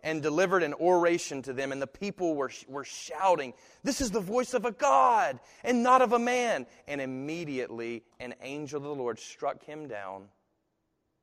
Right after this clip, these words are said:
because he did not give God the glory. And by the way, he was eaten by worms and breathed his last.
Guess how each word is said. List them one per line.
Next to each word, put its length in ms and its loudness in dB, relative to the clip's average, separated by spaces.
because 280 -10
he 100 -10
did 260 -12
not 600 -8
give 320 -12
God 600 -2
the 80 -14
glory. 580 -8
And 100 -12
by 120 0
the 60 -4
way, 180 -4
he 120 -10
was 160 -14
eaten 260 -16
by 160 -8
worms 760 -12
and 200 -18
breathed 640 -14
his 180 -20
last. 560 -20